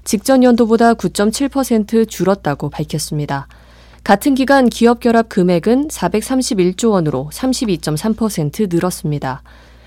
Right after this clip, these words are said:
공정위는 전 세계적으로 고금리 기조와 경기 침체가 이어지면서 기업 결합 건수와 거래 규모 모두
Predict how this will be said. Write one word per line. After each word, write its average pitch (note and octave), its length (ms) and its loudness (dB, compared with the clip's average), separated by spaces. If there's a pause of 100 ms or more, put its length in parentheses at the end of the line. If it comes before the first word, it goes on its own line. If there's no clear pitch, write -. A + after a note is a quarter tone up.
(140)
공정위는 C4 680 4
전 G#3 260 2
세계적으로 A3+ 720 2
고금리 A3+ 560 4
기조와 F#3 460 0
경기 F3+ 340 0
침체가 G#3 420 -2
이어지면서 E3+ 800 -2 (320)
기업 A#3+ 320 4
결합 B3+ 300 4
건수와 G#3+ 560 2
거래 F3 340 2
규모 F#3+ 340 2
모두 E3 440 0